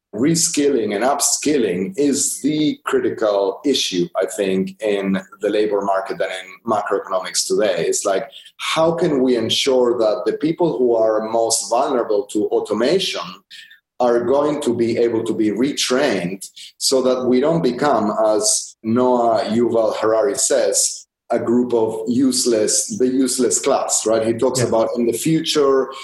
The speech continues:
Speaker 1: if most jobs are gonna be done by machines and machines can train machines and run machines, we're gonna need guaranteed income or minimum income to subsist, uh, subsist without working. So to avoid that situation, which is unlikely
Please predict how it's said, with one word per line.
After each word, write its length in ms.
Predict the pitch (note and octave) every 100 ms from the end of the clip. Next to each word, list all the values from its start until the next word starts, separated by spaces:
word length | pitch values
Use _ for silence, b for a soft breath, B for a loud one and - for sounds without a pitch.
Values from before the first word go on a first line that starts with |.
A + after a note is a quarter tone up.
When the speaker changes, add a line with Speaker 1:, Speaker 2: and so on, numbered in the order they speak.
| B -
Speaker 1:
if 280 | B2 A#2+ A#2+
most 680 | B2 B2+ D3 D#3 D#3 -
jobs 300 | C#3 B2 B2
are 80 | A#2
gonna 180 | A2+ A2+
be 120 | A2+
done 200 | A2+ G#2+
by 120 | G#2+
machines 520 | G#2+ G#2 - D3+ C3+ A#2
and 140 | A2
machines 380 | G#2+ - A#2 -
can 180 | A2 G#2
train 240 | A2+ A2
machines 680 | G#2 - C3+ B2+ A#2+ A2+ A2
and 200 | G2+ G2+
run 200 | A2+ A2
machines, 560 | G#2 - E3 C#3 A#2+ - B B B _
we're 400 | B2 A#2 C#3 C3 B2+
gonna 220 | B2 A#2+
need 500 | B2 B2 A#2+ A#2+ -
guaranteed 840 | B2 A#2+ A2 A2+ B2 A#2 A2+ A2+ - - _ _ _ -
income 420 | D3+ C#3 - A2
or 140 | A2 A2
minimum 340 | A#2+ A2 G2+ -
income 480 | - - A#2 A2 A2
to 280 | A2+ A2 G#2+
subsist, 960 | - - - - C3+ A2+ G#2+ G2+ - -
uh, 160 | G#2+ G#2+
subsist 720 | - - - B2+ - - -
without 320 | A#2+ G#2 G2
working. 380 | A#2 A2 - E3+ B -
So 180 | -
to 160 | B2 C#3+
avoid 400 | C3+ E3+ G3+ E3+
that 140 | D3
situation, 560 | - B2+ B2+ B2 - G#2+
which 180 | A2 B2
is 120 | A2
unlikely 760 | A2 - C3 B2 - F2 G#2+